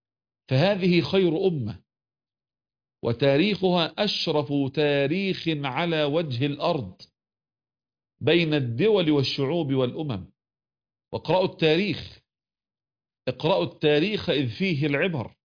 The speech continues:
ضل قوم لا يعرفون الأثر. لماذا أتكلم الآن عن القائد الشهيد نور الدين محمود زنكي رحمة الله عليه؟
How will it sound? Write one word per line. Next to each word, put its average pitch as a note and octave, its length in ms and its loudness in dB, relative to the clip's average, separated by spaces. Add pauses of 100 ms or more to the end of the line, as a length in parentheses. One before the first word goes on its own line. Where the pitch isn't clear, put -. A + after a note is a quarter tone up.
(960)
ضل D#3+ 420 2
قوم F3+ 580 -2
لا E3 480 0
يعرفون C#3+ 680 -2
الأثر. B2 600 -6 (1080)
لماذا F#3 440 2
أتكلم F3+ 560 -2
الآن F#3 280 -2
عن D3 220 -2
القائد D3 500 -2
الشهيد C3 680 -4 (1080)
نور D#3 300 0
الدين D3 500 -2
محمود C#3 460 -4
زنكي C#3 500 -4
رحمة B2+ 440 -6
الله B2 380 -2
عليه؟ A2+ 420 -6